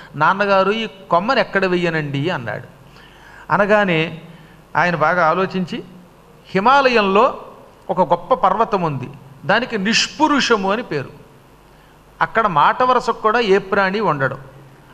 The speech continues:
అక్కడ పారవేస్తే ఎవరికి ఇబ్బంది ఉండదు, అక్కడ పారేయి" అనగానే ఈ కొమ్మ అక్కడ పారవేసి అక్కడే ఉన్న ఒక బండరాతి మీద ఈ జంతువులు పెట్టుకుని శుభ్రంగా తిన్నాడు. తినగానే వాటికి శాప విముక్తి అయింది, ఈయనకి మహాబలం వచ్చింది, వాళ్ళ మంత్రశక్తులు వచ్చాయి.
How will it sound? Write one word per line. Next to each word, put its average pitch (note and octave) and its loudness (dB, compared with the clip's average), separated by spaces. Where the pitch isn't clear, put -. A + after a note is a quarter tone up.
అక్కడ F#3 0
పారవేస్తే G3+ 2
ఎవరికి F#3+ 0
ఇబ్బంది D#3 0
ఉండదు, C3 0
అక్కడ D#3 0
పారేయి" D3 2
అనగానే E3+ 0
ఈ - -2
కొమ్మ E3 0
అక్కడ F3+ 2
పారవేసి D#3+ 0
అక్కడే A#3+ 2
ఉన్న A3 2
ఒక F#3 0
బండరాతి F#3+ 0
మీద D#3+ 0
ఈ F3 -6
జంతువులు F#3 -2
పెట్టుకుని F#3 -2
శుభ్రంగా G#3 0
తిన్నాడు. D#3+ 0
తినగానే A3 2
వాటికి F#3+ 0
శాప D3+ 0
విముక్తి G3+ 2
అయింది, A3+ -2
ఈయనకి F#3 0
మహాబలం G#3 4
వచ్చింది, G#3 -2
వాళ్ళ E3 2
మంత్రశక్తులు F3+ -2
వచ్చాయి. C#3 -2